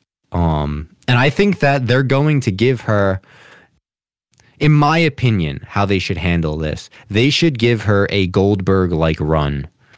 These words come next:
to start off her career. I don't think that they should give her a belt right, well,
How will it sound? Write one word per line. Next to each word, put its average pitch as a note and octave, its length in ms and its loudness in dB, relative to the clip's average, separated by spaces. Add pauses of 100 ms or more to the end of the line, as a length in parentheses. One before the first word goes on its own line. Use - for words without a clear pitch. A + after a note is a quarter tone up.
to F2+ 120 0
start E2+ 360 0
off D#2 240 0
her E2+ 120 -2
career. D#2+ 520 -6 (340)
I G#2+ 120 0
don't C#3 200 0
think D#3 240 0
that A2+ 140 -2
they A#2 140 2
should G2+ 300 0
give G#2 220 2
her F#2+ 360 0 (200)
a A2 60 0
belt G2 460 0
right, G2 360 0 (160)
well, G#2 400 0